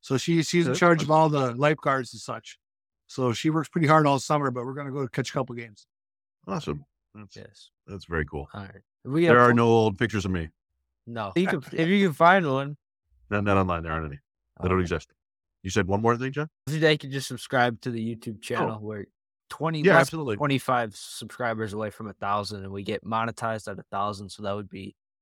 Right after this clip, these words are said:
Speaker 3: really, really big for us. If, if you guys are in the chat right now and you could subscribe, it'd mean a lot. So thank you.
Speaker 2: Yeah. Yeah. Thanks everybody for watching. And yeah, like all, all the usual stuff, you can email us.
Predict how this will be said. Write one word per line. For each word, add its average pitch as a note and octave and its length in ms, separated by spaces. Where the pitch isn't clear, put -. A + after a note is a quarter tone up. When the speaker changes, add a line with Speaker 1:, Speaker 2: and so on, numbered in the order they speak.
Speaker 3:
really, A#2 300
really G2+ 260
big F2+ 320
for D#2+ 160
us. F2 160
If, F2 80
if G#2+ 160
you A2 80
guys A2 240
are G#2+ 40
in G#2 60
the G2+ 80
chat G#2 240
right G2 100
now G2 220
and G2 140
you G2 100
could F#2+ 160
subscribe, F2+ 580
it'd F#2+ 140
mean F#2+ 160
a - 80
lot. - 260
So - 240
thank - 160
you. G2+ 140
Speaker 2:
Yeah. D2+ 60
Yeah. A#2+ 140
Thanks G#2+ 260
everybody A2+ 240
for A2+ 100
watching. A#2+ 400
And G2 180
yeah, G#2 200
like F2 240
all, F2+ 140
all G#2+ 200
the A2 140
usual A2 340
stuff, A#2 260
you A2 80
can G2 120
email A#2+ 320
us. - 220